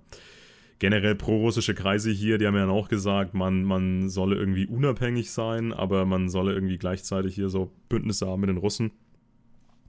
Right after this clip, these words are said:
Meistens ist es so, wenn jemand oder irgendeine Organisation sagt, Deutschland unabhängig, ähm, und so, äh, West- und Ostorientierung,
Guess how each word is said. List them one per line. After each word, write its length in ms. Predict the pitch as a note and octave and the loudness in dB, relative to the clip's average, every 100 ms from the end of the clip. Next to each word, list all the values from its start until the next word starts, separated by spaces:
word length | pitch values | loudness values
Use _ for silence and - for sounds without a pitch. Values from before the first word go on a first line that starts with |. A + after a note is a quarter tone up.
| - | -12
Meistens 560 | - G2+ C3 C3+ B2+ G#2+ | -2 2 2 2 -2 -2
ist 140 | G2+ | -4
es 180 | G#2+ F#2 | -4 -2
so, 260 | A#2+ A2 F2+ | 0 2 4
wenn 180 | G#2 A#2 | 2 2
jemand 540 | A2 A2 G#2 G2+ - | 2 2 2 0 -2
oder 140 | G2+ | -4
irgendeine 260 | G2 G2 G2 | 0 2 2
Organisation 600 | F#2+ F#2+ F2+ F2 F#2+ E2+ | 2 2 2 2 2 0
sagt, 320 | E2+ D#2 - - - - - | 0 -4 -6 -20 -20 -20 -8
Deutschland 500 | - A2+ A#2+ A2 F#2+ | 0 0 2 0 0
unabhängig, 840 | F2 C#3+ D#3 C#3 C#3 C#3+ C#3+ C#3 - - - - - - | 0 0 0 0 0 2 0 -2 -10 -20 -20 -20 -8 0
ähm, 580 | G#2+ G#2 G2+ G2+ G2 - | 2 4 4 4 4 2
und 140 | G#2+ | -4
so, 400 | G#2 A#2 B2 A#2 | 0 2 2 0
äh, 300 | A2 G#2+ F#2+ | 2 0 2
West- 280 | G#2+ - A#2 | 0 -2 -2
und 120 | G#2+ | -2
Ostorientierung, 1120 | A#2 B2+ - A#2+ A#2 A2+ - B2 A#2 A#2 B2 | -2 -4 -4 -2 0 -2 -2 -2 0 0 -2